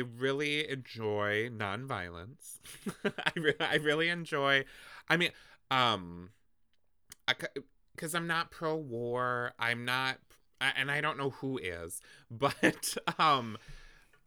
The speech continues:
so eating vegan for me has al-, I've also kind of adopted this,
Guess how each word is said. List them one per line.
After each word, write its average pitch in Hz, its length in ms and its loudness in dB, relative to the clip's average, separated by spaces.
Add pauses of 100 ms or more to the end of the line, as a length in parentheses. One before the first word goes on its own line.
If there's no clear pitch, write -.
(340)
so 151 420 -6
eating 180 420 -2
vegan 127 580 -2
for 113 220 -6
me 107 320 -4
has 135 260 -4
al-, 110 240 -2
I've 120 180 0
also 127 280 -2
kind 135 240 -6
of 123 100 -4
adopted 107 680 -2
this, 90 400 -4